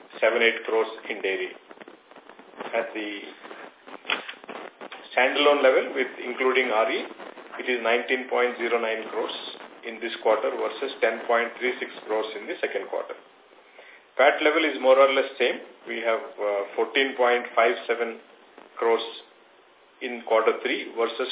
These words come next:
fourteen point zero four crores in Quarter Two, uh, because of the lower rate of, uh, tax adopted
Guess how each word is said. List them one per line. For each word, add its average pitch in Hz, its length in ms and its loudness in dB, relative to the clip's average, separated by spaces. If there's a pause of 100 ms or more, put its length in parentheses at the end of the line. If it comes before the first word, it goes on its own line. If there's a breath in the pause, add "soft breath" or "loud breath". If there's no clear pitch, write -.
fourteen 117 400 -2
point 117 280 0
zero 131 220 4 (100)
four 117 180 0
crores 107 320 -6 (480)
in 110 160 -10
Quarter 104 380 2
Two, 131 140 -4
uh, - 1080 -14
because 117 400 2
of - 140 -6
the 107 160 -6
lower 110 340 4
rate 104 220 0
of, 104 80 0
uh, - 560 -8
tax 101 180 2 (100)
adopted - 420 -8